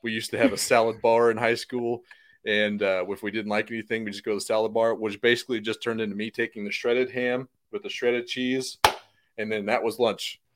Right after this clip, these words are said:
Speaker 1: So twelve-year-old Josh would have been very happy with that burrito bowl. But caution to the wind, in one hour, I, I gotta say two and a half bowls.
Speaker 2: Two and a half bowls?
Speaker 1: I think if, if, if the pedal
Speaker 2: Wow.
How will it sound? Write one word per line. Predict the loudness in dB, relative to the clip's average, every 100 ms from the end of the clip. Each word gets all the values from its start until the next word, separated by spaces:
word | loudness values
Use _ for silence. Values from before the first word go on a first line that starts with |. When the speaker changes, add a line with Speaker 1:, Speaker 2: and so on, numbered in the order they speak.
| _ _
Speaker 1:
So | -2 0 0
twelve-year-old | 2 4 4 2 2
Josh | 4 4 2
would | -6
have | -4
been | -2
very | 2 2 2
happy | 2 0 0
with | -6 -2
that | -2 -2
burrito | -4 -4 -4 -4
bowl. | -6 -2
But | 0 -2 -4 -20 -20 -18 -18 -20 -20 _
caution | 8 8 8 0
to | 0
the | 2
wind, | 4 2 2 -2 -8 _ _
in | -6 0
one | 0 2
hour, | 2 0 -2 -8 _ -8
I, | -8 -8 _ _ _ -20 _ _ _ _ _ _
I | -2
gotta | 0 0
say | 0 -2
two | -2 -2 -2
and | 0
a |
half | 0 0 -2
bowls. | -4 -4 -6 -16 _ _ _ -6
Speaker 2:
Two | 4 6 8 6
and | 6
a | 2
half | 2 4 6 4 0
bowls? | -2 2 4 2 0 -10 _ _ _ -2
Speaker 1:
I | 0
think | 2 2 2
if, | -6 -4
if, | -4 -4 -8
if | -6
the | -6
pedal | 0 4 6 6
Speaker 2:
Wow. | 4 0 -6 -8